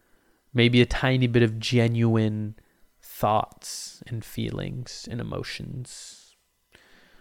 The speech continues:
Um, so I enjoy, I, I really do appreciate everyone that's listening right now. I mean, we're fifty-seven minutes in. If you're still listening right now, I,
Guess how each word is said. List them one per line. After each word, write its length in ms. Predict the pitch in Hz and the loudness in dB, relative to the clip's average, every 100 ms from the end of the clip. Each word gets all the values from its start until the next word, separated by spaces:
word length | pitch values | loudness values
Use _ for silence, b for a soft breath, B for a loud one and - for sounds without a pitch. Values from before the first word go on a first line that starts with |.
| b b - | b b -8
Um, 300 | 117 110 107 | -2 -2 -2
so 160 | - 120 | 2 4
I 60 | |
enjoy, 240 | 120 120 - | 4 2 -2
I, 280 | 87 107 123 | -2 -2 2
I 100 | 123 | 2
really 400 | 131 131 147 123 | 2 4 6 6
do 240 | 110 110 | 4 2
appreciate 560 | 104 110 107 113 110 - | 4 0 -2 -2 -2 -4
everyone 480 | - 151 139 127 113 | 2 4 6 6 4
that's 220 | 107 104 | 0 -2
listening 400 | 107 - 107 110 - _ _ _ _ _ _ _ _ _ _ _ | -8 -10 -10 -10 -12 _ _ _ _ _ _ _ _ _ _ _
right 280 | 117 110 107 | -2 0 0
now. 260 | 107 107 113 | -4 -6 -4
I 40 | |
mean, 160 | 117 117 | -2 2
we're 100 | 127 | 2
fifty-seven 600 | - 135 127 - 120 107 | 4 2 2 2 0 0
minutes 260 | 107 104 | -2 -2
in. 100 | 107 | -4
If 160 | 101 98 | -6 -4
you're 80 | 120 | -4
still 320 | - - 127 | -4 0 2
listening 300 | 123 - 110 | 2 0 -2
right 160 | 107 104 | -2 0
now, 180 | 104 | -2
I, 320 | 104 107 110 | 0 0 2